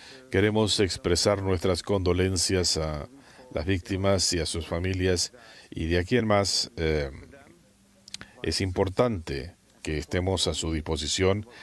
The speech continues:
para brindarles los servicios y el apoyo necesarios, eh, para proceder a la sanación en los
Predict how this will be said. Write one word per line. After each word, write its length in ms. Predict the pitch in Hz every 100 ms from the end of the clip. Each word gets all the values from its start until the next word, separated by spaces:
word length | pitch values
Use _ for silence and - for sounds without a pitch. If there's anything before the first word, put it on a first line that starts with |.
| - -
para 160 | 82 80
brindarles 640 | 82 85 98 98 95 92
los 160 | 85 -
servicios 640 | 82 82 101 - 92 -
y 60 | 82
el 100 | 78
apoyo 460 | 76 90 85 78
necesarios, 880 | 71 80 82 80 80 85 82 85 80 - - - - -
eh, 380 | - - 50 50 87 - _ _ _ -
para 400 | 90 82 80 78
proceder 880 | - 92 90 98 98 117 90 80 - - - -
a 120 | -
la 440 | 85 82 78 80 82
sanación 720 | - 85 80 - 107 113 80 69 104 - - -
en 420 | - 80 78 76
los 600 | 76 76 - - - -